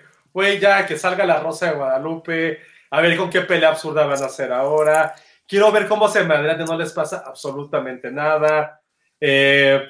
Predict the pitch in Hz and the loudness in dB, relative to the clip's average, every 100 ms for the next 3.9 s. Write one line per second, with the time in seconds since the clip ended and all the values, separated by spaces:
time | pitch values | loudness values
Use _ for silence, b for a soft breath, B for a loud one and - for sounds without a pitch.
0 | - _ _ _ _ _ _ _ - _ | -18 _ _ _ _ _ _ _ -20 _
1 | - 160 151 151 151 165 196 170 139 139 | -4 2 2 2 0 2 2 4 6 4
2 | 131 - - 127 131 151 156 156 143 135 | 0 -10 -8 -6 -2 2 2 2 0 -2
3 | 139 135 135 131 143 151 156 165 | -2 -4 -4 -2 0 0 0 -6